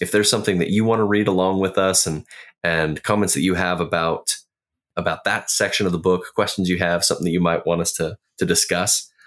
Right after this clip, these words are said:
let me know. Shoot a message. We can turn this into more of a discuss-, discussion with the listeners than just a discussion with, uh, with, uh, Julia and, and me.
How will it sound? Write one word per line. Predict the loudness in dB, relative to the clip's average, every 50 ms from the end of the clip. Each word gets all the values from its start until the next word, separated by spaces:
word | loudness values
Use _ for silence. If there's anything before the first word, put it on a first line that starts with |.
| -8 _
let | 0 2
me | 2 4
know. | 4 4 2 2 -2 -4 _ _
Shoot | -2 0 2 2
a | 4
message. | 4 4 4 4 2 2 2 2 0 -2 -4 -6 -10 -20 -20 -20 -6 -4
We | -2 0
can | 0 0 2
turn | 2 2 2
this | 2 2 2
into | 0 0 0 2
more | 2 4 4 4
of | 2
a | 2
discuss-, | 0 0 0 2 2 2 0 0 -2 -4 -6 -4
discussion | -2 0 0 2 2 2 2 2 2 2 0 0 2
with | 2 0 0 -2 -4
the | -6 -2 0 0 0 2
listeners | 2 2 2 2 2 2 2 0 0 -2 -4 -6 -10 -14 -20 -18 -6 -2
than | -2 0 2
just | 2 2 2 0
a | 0
discussion | -2 -2 -2 -2 -2 0 -2 -2 -2 -4 -4 -2
with, | 0 0 0 0 -2 -2
uh, | -2 -2 -2 -6 -8 -10 _ _ -4
with, | -2 -2 -2 0 -2
uh, | -2 0 0
Julia | 0 0 2 2 2 0 0 -2 -4
and, | -6 -8 -10 -8 -8
and | -6 -6 -6
me. | -6 -8 -10